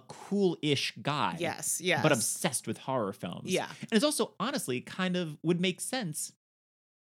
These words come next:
Speaker 1: I mean, I guess you're like, whatever. It's like, "Oh, maybe he's the killer because he's, he knows
Speaker 2: Right.
Speaker 1: all the ins and outs of horror
Speaker 2: Totally.
Speaker 1: films." But, uh, have him still be, like, a whatever,
Speaker 2: A
Speaker 1: hunky
Speaker 2: babe?
Speaker 1: Manny Jacinto. Have him be a babe.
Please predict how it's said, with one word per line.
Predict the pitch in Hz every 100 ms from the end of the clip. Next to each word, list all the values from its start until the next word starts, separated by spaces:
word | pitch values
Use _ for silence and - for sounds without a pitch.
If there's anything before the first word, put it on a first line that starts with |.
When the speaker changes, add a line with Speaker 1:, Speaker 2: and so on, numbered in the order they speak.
| - - 156 -
Speaker 1:
I | 180
mean, | 185
I |
guess | 170 143
you're | 113 113
like, | 98
whatever. | 113 107 90
It's | 95
like, | 110 -
"Oh, | 107
maybe | 104 101
he's | 107 92
the | 98
killer | - 101
because | 95 - 104 98
he's, | 98 -
he | -
knows | 107 98 98
Speaker 2:
Right. | 226
Speaker 1:
all | 104
the | 95
ins | 98 185
and |
outs | 196 196
of |
horror | 196 208
Speaker 2:
Totally. | - -
Speaker 1:
films." | 190 - - - _
But, | 190 269 -
uh, | 233 226 226 185
have | 196 226
him | 220
still | - 240
be, | 190 285
like, | 208 131 - - -
a |
whatever, | 123 104 101 180 185 90
Speaker 2:
A | 78
Speaker 1:
hunky | - 214
Speaker 2:
babe? | 294 392 -
Speaker 1:
Manny | 156 190
Jacinto. | 196 -
Have | 185
him | 302
be | 320
a |
babe. | 311 330